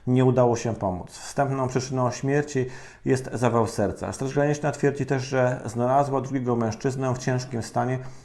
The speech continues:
z pozytywnym wynikiem testu na covid. Mężczyzna podobno został przetransportowany do szpitala.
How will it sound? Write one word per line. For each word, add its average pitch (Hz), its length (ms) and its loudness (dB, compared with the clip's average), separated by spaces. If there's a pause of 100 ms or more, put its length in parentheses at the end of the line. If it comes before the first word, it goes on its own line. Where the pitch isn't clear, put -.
z - 120 -14
pozytywnym 131 640 2
wynikiem 120 440 0
testu 117 340 -2
na 110 440 0
covid. 87 380 -2 (600)
Mężczyzna 151 680 2 (260)
podobno 139 440 8
został 135 340 2
przetransportowany 123 960 0
do 107 260 2
szpitala. 95 560 -6